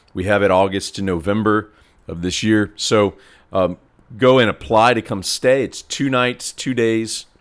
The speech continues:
for free, Jim, and a pastor can bring his wife if he wants to do that. You cannot bring kids. That's on purpose.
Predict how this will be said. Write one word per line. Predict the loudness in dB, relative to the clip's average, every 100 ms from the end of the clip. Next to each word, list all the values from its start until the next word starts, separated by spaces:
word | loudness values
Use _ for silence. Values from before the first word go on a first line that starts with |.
| _ _
for | -16 -14
free, | -6 -2 -2
Jim, | -2 -6 -8 -8
and | 0 2 2
a | 0
pastor | -4 -4 -6
can | -12
bring | -10 -10
his | -8
wife | -6 -6 -6 -16
if | -18
he | -14
wants | -14 -14
to | -12
do | -8
that. | -6 -6 -8 -16 -20 -12
You | -8
cannot | -4 0 0 -2
bring | -4
kids. | -4 -4 -4 -10 -20 -16
That's | -10 -10 -10 -8
on | -8
purpose. | -2 -4 -4 -10 -12